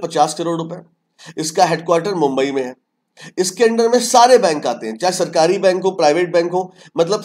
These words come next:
सारे bank आते हैं, ये समझना। Small bank, payment bank, cooperative bank, हर bank इसके under में आते हैं, ठीक है। और पांच लाख रुपए आपको मिलेगा principal plus interest के साथ मिला जुला के, ठीक।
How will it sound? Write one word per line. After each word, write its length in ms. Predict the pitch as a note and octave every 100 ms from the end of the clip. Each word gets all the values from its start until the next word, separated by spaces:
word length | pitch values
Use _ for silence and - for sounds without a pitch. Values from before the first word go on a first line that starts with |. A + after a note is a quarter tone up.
| -
सारे 300 | G3 F#3+ A3
bank 260 | G3 G#3 G3+
आते 260 | F3 E3+ F#3+
हैं, 140 | G3+
ये 220 | F3+ F3
समझना। 440 | D#3 D3+ D3 A2+ - D#3
Small 360 | E3 D#3+ E3 F3
bank, 320 | E3+ F3 E3+
payment 380 | D3+ E3+ E3 D3+
bank, 220 | E3 E3
cooperative 480 | D3+ B2+ D3 D#3 E3+
bank, 220 | E3+ E3+ E3
हर 180 | E3 E3+
bank 200 | E3 D#3
इसके 180 | D#3+
under 160 | C3+ B2+
में 80 | A#2+
आते 180 | G#2+ G#2
हैं, 80 |
ठीक 160 | G2+ C3+
है। 80 | B2 _ _ _ _ _ - - -
और 220 | C3+ C#3+ D3
पांच 260 | D#3 F3+ F#3+
लाख 160 | F#3
रुपए 160 | F3+ F#3
आपको 200 | F3 F#3
मिलेगा 300 | F3+ F3 F3+ G3 - _ _
principal 380 | D#3+ D#3+ D#3+ F#3+
plus 260 | F3+ F3 F3
interest 320 | D#3+ D#3+ E3+ F3
के 60 |
साथ 120 | E3+
मिला 160 | E3 E3
जुला 180 | E3 E3
के, 140 | E3+ - _ _ _ _ _ _ _
ठीक। 300 | - F#3+ F#3+